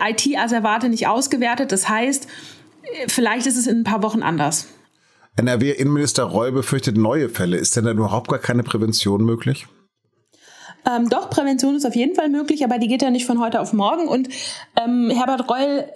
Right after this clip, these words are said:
Speaker 1: sagt ja auch immer, auch wenn sich das im ersten Moment komisch anhört, er freut sich, wenn neue Fälle auffliegen, weil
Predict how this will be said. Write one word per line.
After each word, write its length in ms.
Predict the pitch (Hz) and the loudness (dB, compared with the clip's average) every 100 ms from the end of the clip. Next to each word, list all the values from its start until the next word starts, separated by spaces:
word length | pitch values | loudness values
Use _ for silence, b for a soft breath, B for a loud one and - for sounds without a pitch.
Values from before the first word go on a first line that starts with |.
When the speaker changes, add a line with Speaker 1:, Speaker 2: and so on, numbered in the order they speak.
| - | -4
Speaker 1:
sagt 280 | 214 226 226 | 0 0 0
ja 180 | 277 - | 0 0
auch 180 | - - | -2 -2
immer, 320 | 247 247 - | 0 0 0
auch 100 | 208 | 0
wenn 140 | 240 | 0
sich 140 | 240 247 | 0 0
das 160 | 233 | 0
im 100 | 247 | 2
ersten 280 | 202 226 254 | 0 0 0
Moment 200 | 233 220 | 0 0
komisch 320 | - 247 233 | 0 0 0
anhört, 380 | 196 240 277 285 B B B B - | 0 0 0 -2 B B B B -2
er 140 | 220 | -2
freut 440 | 214 - - 269 370 | 0 -2 0 0 0
sich, 220 | 247 - | -2 0
wenn 120 | 202 | 0
neue 260 | 202 190 185 | 2 2 0
Fälle 320 | - 190 175 | 0 0 2
auffliegen, 600 | 151 202 - 214 254 285 B B 214 | 0 -2 0 2 2 0 B B -6
weil 580 | 196 196 202 254 311 | -2 0 2 0 -2